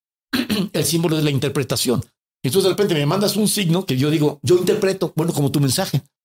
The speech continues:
Ay, se me hace que me está reclamando, que trae un tema.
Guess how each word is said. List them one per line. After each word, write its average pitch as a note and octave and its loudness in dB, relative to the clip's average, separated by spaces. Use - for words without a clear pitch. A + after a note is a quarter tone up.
Ay, B3 0
se D#3+ -2
me E3+ -2
hace F3+ -4
que D3+ -2
me C#3 0
está D3+ 0
reclamando, D#3 0
que C#3 -4
trae D3 -2
un C#3 -4
tema. A3 -2